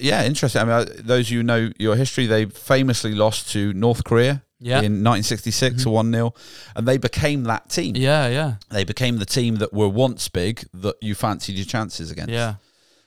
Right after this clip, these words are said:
Speaker 1: Um, and, and they righted that wrong in nineteen seventy, and we'll get to that. They obviously, um, contested a brilliant final against Brazil and were very good in the nineteen seventy, um, uh,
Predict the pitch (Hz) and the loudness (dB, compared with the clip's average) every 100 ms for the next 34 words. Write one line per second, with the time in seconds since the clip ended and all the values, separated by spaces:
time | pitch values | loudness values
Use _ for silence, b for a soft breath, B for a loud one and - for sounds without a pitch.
0 | b 95 92 90 87 - 92 101 117 139 | b -4 -2 -2 -4 -4 -4 -2 0 2
1 | 147 143 139 107 107 110 - 92 95 98 | 4 4 2 2 0 0 0 0 0 0
2 | 92 98 65 - 104 80 98 95 90 - | -2 -2 -2 0 0 2 0 0 -2 -4
3 | 92 87 73 92 - 90 - 92 87 - | -4 -2 -2 -2 -2 -4 -2 -4 -4 -6
4 | 92 85 80 90 90 90 90 82 80 101 | -6 -6 -6 -6 -4 -4 -4 -4 -2 0
5 | 95 87 - - 82 82 - 80 80 - | 0 0 -4 -6 -4 -4 -6 -6 -6 -6
6 | 82 85 82 82 82 90 82 87 80 80 | -4 -2 -4 -4 -2 0 0 -4 -6 -6
7 | 82 53 - 78 78 80 - 80 80 85 | -8 -8 -8 -8 -8 -10 -10 -12 -10 -12
8 | - _ _ 85 | -14 _ _ -16